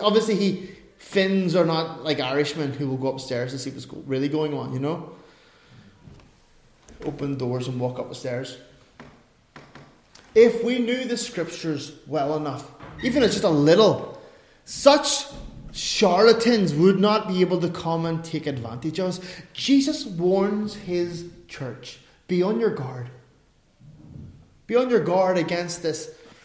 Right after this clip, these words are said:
professional religious type who dress funny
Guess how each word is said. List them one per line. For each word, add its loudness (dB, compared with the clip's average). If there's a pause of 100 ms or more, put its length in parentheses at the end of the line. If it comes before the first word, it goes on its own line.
(120)
professional -2
religious -2
type -10 (640)
who 6
dress 4
funny -6